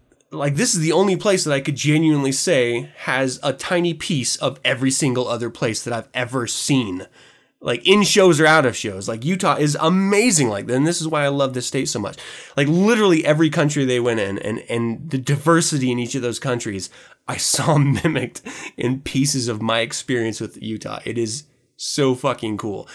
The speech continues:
And so it just, it reiterated this idea that no matter where you go, eh, of course,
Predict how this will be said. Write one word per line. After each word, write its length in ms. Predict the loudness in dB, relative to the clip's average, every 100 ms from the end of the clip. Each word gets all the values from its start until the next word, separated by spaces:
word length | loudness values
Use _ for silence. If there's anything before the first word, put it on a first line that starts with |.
| -8 0
And 120 | 4
so 100 | 4
it 60 |
just, 240 | 2 -2 -4
it 320 | -8 -2 2
reiterated 640 | 4 4 4 4 4 4 2
this 160 | 0
idea 380 | 0 0 2 0
that 100 | 2
no 140 | 2
matter 240 | 2 4 0
where 240 | 0 0
you 180 | 0 0
go, 480 | 2 2 0 -4 -6 -18 -20 _ _ _ _ _ _
eh, 100 | -2 0
of 160 | -2
course, 360 | 0 0 0